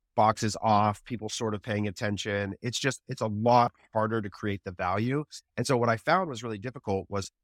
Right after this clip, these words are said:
to push change or culture top down. And so we, what we started to think about was how do we sort of, uh, the metaphor that, uh, I had a coach sort of work with me on, it was this idea that if you drew your org chart, okay,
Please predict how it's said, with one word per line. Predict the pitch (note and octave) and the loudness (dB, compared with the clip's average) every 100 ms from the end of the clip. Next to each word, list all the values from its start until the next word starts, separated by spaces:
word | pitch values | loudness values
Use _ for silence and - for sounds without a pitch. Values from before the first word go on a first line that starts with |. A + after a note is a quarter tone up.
| _ | _
to | - | -18
push | - D#3+ D3+ - _ _ - | -2 0 0 -4 _ _ -6
change | - A#2+ C3 C3+ - - | 0 2 2 0 -2 -2
or | G#2 | -4
culture | - A2+ G#2 C#3 A#2 - | 0 0 2 0 -2 -2
top | A2 G2+ _ | 0 0 _
down. | E2+ D2+ - - | -12 -12 -14 -10
And | G#2 | -4
so | C3 | -2
we, | B2+ - - | -2 -4 -2
what | A#2 | 0
we | A#2 | 2
started | - F3 G#3 F3+ | 2 2 2 0
to | C3 | -4
think | A#2+ G2+ | -4 -2
about | G2 G2 F#2+ - _ _ - | 2 2 0 -6 _ _ 0
was | A2+ A2 G#2 - - _ _ | 4 4 4 -2 -10 _ _
how | - - D3+ E3+ | -4 4 6 6
do | D3+ | 2
we | C#3 C3 | -2 -2
sort | - A#2+ | -2 -6
of, | A2 - _ | -8 -12 _
uh, | G#2 G2+ - - _ _ | -20 -20 -20 -20 _ _
the | A2+ | -4
metaphor | A#2 C#3 - B2 A2 | 0 0 -2 -2 -2
that, | G#2 - | -4 -8
uh, | D#2 | -10
I | G2+ | -6
had | A2+ | -4
a | F#2 | -4
coach | - G#2+ F#2+ - | 0 0 0 -4
sort | G2 | -4
of | F2 F2 | -4 -4
work | G2 | -4
with | F#2+ | -2
me | F#2+ | -2
on, | F2+ F2+ | 0 0
it | F2+ | -4
was | F2 | -4
this | F#2+ - | -2 2
idea | F#2 F2+ G2 | 0 2 -2
that | F#2 | -2
if | F#2 | -2
you | G#2+ | -2
drew | G2+ C#3+ F#3+ | 0 6 8
your | D#3+ A#2 | 8 8
org | A2+ G#2+ | 6 4
chart, | - D2 - _ _ _ - | 2 -2 -4 _ _ _ 0
okay, | G2+ | 0